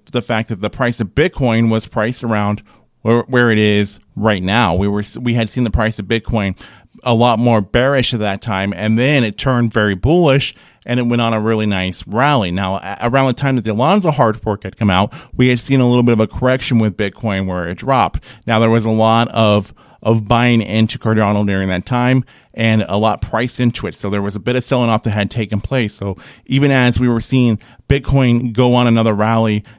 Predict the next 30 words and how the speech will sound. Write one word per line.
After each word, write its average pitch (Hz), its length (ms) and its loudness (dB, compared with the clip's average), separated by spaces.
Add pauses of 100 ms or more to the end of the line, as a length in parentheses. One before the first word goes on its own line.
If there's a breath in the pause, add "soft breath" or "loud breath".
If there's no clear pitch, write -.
in 113 140 2
October 117 680 2 (600 soft breath)
and, 120 360 0
and 120 220 0
then 131 180 4
eventually 117 420 2
go 110 120 2
to 110 120 4
its 101 120 -2
all-time 110 300 -2
highs 110 280 -2
in 104 60 0
November, 101 460 2 (320 loud breath)
we 120 180 2
didn't 120 300 2
see 131 200 -4
such 117 240 -4
a 113 60 0
thing 104 240 0
happen 95 500 -2 (460)
with 110 480 -2
Cardano 117 680 2
during 92 280 -2
that 90 200 -4
time, 87 340 -6 (300 soft breath)
as 98 480 0
after 107 320 -4
the, 101 320 -2
um, 95 480 -2 (120)
after 107 500 -2